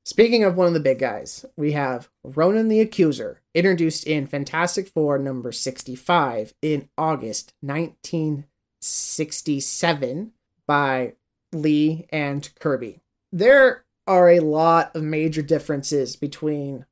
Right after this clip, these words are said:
comic book Ronan and M C U Ronan.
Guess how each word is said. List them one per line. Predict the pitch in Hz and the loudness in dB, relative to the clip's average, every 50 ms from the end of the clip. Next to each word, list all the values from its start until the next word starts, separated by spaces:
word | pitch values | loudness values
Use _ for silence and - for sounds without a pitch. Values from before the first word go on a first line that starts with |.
| - | -18
comic | - - 165 165 196 208 208 | -10 -8 -4 -4 -4 -4 -2
book | - 220 220 214 - | -2 -2 -2 0 0
Ronan | 214 214 214 220 220 226 226 220 226 - _ _ _ _ _ _ - | 0 0 0 0 0 0 -2 -4 -6 -10 _ _ _ _ _ _ -10
and | 143 139 135 135 131 - | -8 -6 -6 -6 -4 0
M | 160 175 185 | 2 2 2
C | 185 - - 196 185 | 2 0 -2 -2 2
U | 175 196 190 175 160 135 127 _ _ _ _ _ _ - | 4 6 6 6 4 2 -4 _ _ _ _ _ _ -8
Ronan. | - 156 156 147 139 131 117 - - | -2 -2 0 0 -2 -4 -8 -12 -16